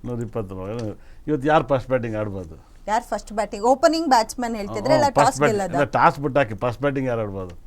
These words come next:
Speaker 2: ಫಸ್ಟ್ ಬ್ಯಾಟಿಂಗ್ ಯಾರು ಆಡ್ಬೋದು?
Speaker 1: ಹ್ಮ್.
Speaker 2: ಅಲ್ಲ, ಓಪನಿಂಗ್ ಬ್ಯಾಟ್ಸ್‌ಮನ್ ಅಲ್ಲ, ಟಾಸ್ ಗೆಲ್ಲೋದು ಹೇಳ್ತಿದ್ರ?
Speaker 1: ಟಾಸ್ ಬಿಟ್ಟಾಕಿ, ಫಸ್ಟ್ ಬ್ಯಾಟಿಂಗ್ ಯಾರು ಆಡ್ಬೋದು? ಟಾಸ್ ಯಾರಾದ್ರೂ ಗೆಲ್ಲಿ, ಗೆದ್ದವನು ಆಡ್ಬೋದು, ಆಡ್ದಲ್ಲಿ ಬೇಕಾದ್ರೆ ಇರ್ಬೋದು.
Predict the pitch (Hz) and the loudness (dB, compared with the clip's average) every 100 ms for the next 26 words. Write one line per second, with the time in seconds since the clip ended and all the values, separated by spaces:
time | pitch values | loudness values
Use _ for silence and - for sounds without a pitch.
0 | - 220 220 233 262 262 247 185 180 180 | -6 -6 -2 0 0 0 -2 -2 -2 -4
1 | 160 165 156 - - 101 92 220 262 240 | -6 -8 -10 -12 -14 -12 -8 0 4 4
2 | 247 277 247 180 - 208 247 233 - - | 2 0 0 -2 -6 -2 2 2 0 4
3 | 240 269 262 269 254 214 208 190 185 190 | 6 6 4 2 4 2 -2 -6 -8 -10
4 | 180 170 - 117 170 165 156 165 165 139 | -8 -8 -2 4 4 4 4 6 6 4
5 | 117 131 143 156 151 143 135 123 123 143 | 0 0 0 0 2 4 4 2 2 2
6 | 131 131 139 139 120 107 92 98 135 143 | 2 4 4 2 -2 -4 -6 -6 -4 0
7 | 151 139 131 143 120 131 127 120 123 110 | 0 0 0 0 0 -2 -6 -6 -8 -6
8 | 104 95 | -6 -8